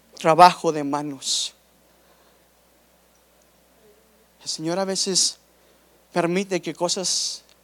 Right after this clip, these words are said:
externas allá afuera sucedan para llamar nuestra atención. Cuando yo meditaba en eso, yo podía comprender que el Señor no les llamaba la atención en, de una manera,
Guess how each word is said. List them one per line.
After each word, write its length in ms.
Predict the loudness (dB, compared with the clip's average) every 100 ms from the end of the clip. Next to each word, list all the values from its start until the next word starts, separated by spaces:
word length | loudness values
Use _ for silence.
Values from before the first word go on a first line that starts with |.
| _ -14
externas 640 | -12 -4 -4 -2 -4 -4
allá 120 | -6
afuera 280 | -6 -2 -2
sucedan 520 | -2 -4 -4 -2 -6
para 200 | -4 -4
llamar 320 | -2 -2 -4 -6
nuestra 240 | -8 -12
atención. 560 | -12 -10 -10 -12 -16 -18 -20 -20 -10
Cuando 200 | -2 0
yo 160 | 2 2
meditaba 480 | 2 2 2 2 2
en 80 |
eso, 400 | 0 -2 0 0 -2 -20 -20 _ _ -20 _ _ _ _ -10
yo 140 | -6 0
podía 320 | 2 4 2
comprender 480 | 0 -4 -4 -4 -2
que 80 |
el 80 | -2
Señor 320 | -2 -2 -4
no 80 | -2
les 180 | -2 -2
llamaba 500 | -2 0 2 4 2 0 -20 -8
la 80 | -6
atención 760 | -2 -2 -2 -2 0 0 -2 -8 -20 -18 -8
en, 340 | -8 -8 -8
de 80 | -4
una 180 | 0 2
manera, 520 | 2 6 10 10